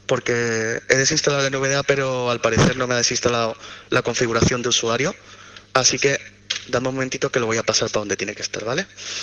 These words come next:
Veamos, eh, preferencias. Esto normalmente a vosotros no os va a pasar, ¿vale?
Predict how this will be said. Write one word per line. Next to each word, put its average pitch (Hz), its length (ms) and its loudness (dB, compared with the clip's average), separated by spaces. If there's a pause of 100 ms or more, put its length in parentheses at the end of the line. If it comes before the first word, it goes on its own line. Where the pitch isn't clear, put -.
(1040)
Veamos, 120 920 -4 (120)
eh, 180 340 -4
preferencias. 147 1200 -4 (3250)
Esto 196 340 6
normalmente 170 400 4
a 185 40 6
vosotros 180 320 0
no 160 80 0
os 143 80 0
va 147 40 4
a 139 40 -4
pasar, 127 300 0
¿vale? 151 220 -2